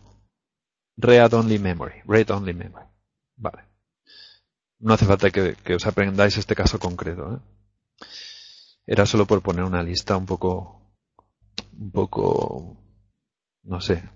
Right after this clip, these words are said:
que, que mereciera algún comentario. Bien. Eh, ¿cuáles son las principales fases de un compilador? Bueno, todavía no hemos hablado de lo que es un compilador, pero lo vamos a estar usando en Java.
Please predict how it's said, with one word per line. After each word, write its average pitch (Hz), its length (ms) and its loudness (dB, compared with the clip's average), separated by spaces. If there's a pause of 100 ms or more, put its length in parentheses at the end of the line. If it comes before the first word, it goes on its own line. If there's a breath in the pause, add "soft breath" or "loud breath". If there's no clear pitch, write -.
(200)
que, 90 240 -2
que 82 160 -4
mereciera 90 420 0
algún 92 180 -2
comentario. - 540 -10 (2250 loud breath)
Bien. 120 280 6 (1120)
Eh, 117 380 6 (100)
¿cuáles 170 280 10
son 160 100 4
las 147 160 6
principales 135 540 4
fases 127 320 4
de 110 40 0
un 110 120 -2
compilador? 92 680 -2
Bueno, 92 260 0
todavía 104 380 2
no 117 60 2
hemos 120 180 0
hablado 113 280 8
de 107 40 6
lo 107 100 6
que - 100 -4
es - 80 -6
un 110 80 -4
compilador, 123 760 6
pero 113 240 8 (560 loud breath)
lo 110 160 8
vamos 117 240 8
a 127 60 2
estar 113 200 2
usando 107 380 0
en 98 80 -4
Java. 135 480 2